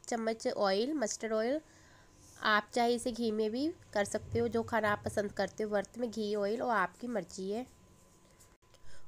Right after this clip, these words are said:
और तेल को हम बढ़िया सा गरम करके ले लेंगे।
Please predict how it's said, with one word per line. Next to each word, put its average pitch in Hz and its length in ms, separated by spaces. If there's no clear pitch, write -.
और 247 100
तेल 254 320
को 294 120
हम 277 180
बढ़िया 233 300
सा 277 140
गरम 233 260
करके 220 360
ले 233 140
लेंगे। 220 420